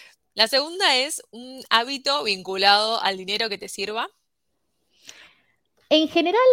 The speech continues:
Speaker 2: yo soy bastante analógica con muchas cosas que considero que, que, que son como de, de, que marcan mucho los resultados a las cosas que hago, y yo hago muchas notas a mano de lo que me ingresa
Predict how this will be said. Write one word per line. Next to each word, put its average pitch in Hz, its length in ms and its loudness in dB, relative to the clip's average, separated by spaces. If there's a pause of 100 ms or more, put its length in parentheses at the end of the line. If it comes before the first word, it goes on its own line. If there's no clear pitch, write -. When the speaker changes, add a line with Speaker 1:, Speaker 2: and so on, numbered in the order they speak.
(140)
Speaker 2:
yo 320 540 2
soy 262 300 -2
bastante 277 560 2
analógica 226 720 2
con 185 180 -2
muchas 214 300 -4
cosas 208 440 -2 (120)
que 165 160 -8
considero 190 880 -2 (160)
que, 165 460 -6
que, 170 260 -6
que 175 80 -8
son 196 220 -6
como 190 220 -2
de, 170 120 -2 (480)
de, 240 140 4 (180)
que 233 100 10
marcan 285 360 10
mucho 302 320 6
los 240 120 8
resultados 220 640 6
a 208 60 2
las 196 100 -2
cosas 214 280 -2
que 202 140 0
hago, 277 340 4 (360)
y - 120 -14
yo - 420 -4 (100)
hago 233 440 2
muchas 254 460 -4
notas 233 400 -2 (120)
a - 140 -8
mano 220 500 0 (480)
de 190 500 -2 (120)
lo 190 380 -4
que 190 520 -2
me 202 80 -4
ingresa 277 480 4